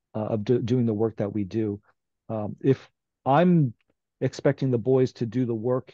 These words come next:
in these circles, then it would make sense that I'm doing the work too. And providing that for, uh, the men in the organization is a, a vital piece to that.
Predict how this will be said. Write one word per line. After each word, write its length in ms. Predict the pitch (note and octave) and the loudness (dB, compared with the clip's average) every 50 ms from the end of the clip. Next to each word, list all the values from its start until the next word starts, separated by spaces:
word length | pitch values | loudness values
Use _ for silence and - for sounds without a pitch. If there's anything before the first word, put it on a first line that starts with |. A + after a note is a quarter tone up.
| - | -14
in 200 | - B2 A#2+ A2+ | -10 -8 -6 -4
these 180 | G#2+ A#2+ C3 - | -4 -4 -4 -2
circles, 540 | - D3+ D#3 D3 - E3+ F3+ F3+ F3 E3 - _ _ _ _ _ _ _ _ _ | 0 -2 -2 -2 -2 -4 -4 -4 -6 -8 -10 _ _ _ _ _ _ _ _ _
then 520 | - G#2 A#2+ C3 B2+ B2+ B2+ A#2+ A#2+ B2 C3 - _ _ _ - | -10 -6 -4 -2 -2 0 -2 -2 -2 -4 -6 -10 _ _ _ 0
it 120 | C3+ C3+ | 0 2
would 260 | C3+ C3 C3 A#2+ A2 | 4 2 2 0 0
make 160 | C3 B2+ A#2 | -4 -4 -4
sense 300 | - - - B2 A#2+ - | -4 -6 -6 -6 -6 -4
that 140 | - A#2+ A2+ - | -6 -6 -6 -6
I'm 240 | - A#2 A#2+ A#2+ A2+ | -6 -6 -4 -4 -4
doing 240 | A2+ A#2 A#2+ A#2 A#2 | -2 -2 -2 -2 -2
the 80 | A2+ A2 | -4 -4
work 240 | G#2+ A#2 A2 G#2+ _ _ _ _ _ | -4 -4 -6 -6 _ _ _ _ _
too. 380 | - - - A#2 A2 G#2 A2 - _ _ _ _ _ - | -14 -8 -4 -4 -4 -4 -6 -12 _ _ _ _ _ -8
And 500 | C3 B2 A#2+ A#2+ A#2 A2+ A2 A2+ G#2+ - - | -4 -2 -2 0 0 0 -2 -2 -4 -6 -6
providing 680 | - - B2 A2 G#2 B2 C3 C#3 C3 C3 B2+ A#2 A2 | -4 -2 -2 0 0 0 2 2 2 0 0 -2 -2
that 240 | G2+ A2 G#2 G#2+ - _ _ _ - | -4 -4 -6 -6 -8 _ _ _ -8
for, 460 | B2+ A#2+ A#2+ A#2+ A#2 A2+ A2+ A2+ G#2 _ _ _ _ _ _ _ _ - | -6 -4 -2 -2 -2 -2 -4 -6 -8 _ _ _ _ _ _ _ _ -6
uh, 160 | A#2 A2+ A2 G#2+ | -4 -4 -4 -2
the 100 | G#2 A2+ | -2 -2
men 200 | A2+ A#2+ A#2+ A#2+ | -2 -2 -2 -2
in 80 | A#2+ A#2 | -2 -2
the 60 | - | -2
organization 720 | - A#2+ A#2 A#2 A2+ A2 G2+ G#2 A2+ A2+ A#2 - - A#2+ A#2 | -2 -2 -4 -4 -4 -4 -4 -2 -2 -4 -4 -4 -4 -4 -4
is 240 | A2 G#2 G2+ - | -4 -6 -8 -10
a, 400 | - - C3 A#2+ A2+ - - C3 | -12 -10 -8 -8 -8 -8 -6 -4
a 80 | A#2 G#2 - _ _ - | -4 -4 -6 _ _ -4
vital 280 | - B2+ B2 A#2+ A2 G#2+ | -2 0 0 0 0 -2
piece 240 | - - A#2+ A2+ - | -2 -2 -4 -4 -4
to 120 | - - G2+ | -4 -6 -6
that. 220 | G2+ G2+ G#2 A2 | -6 -6 -8 -10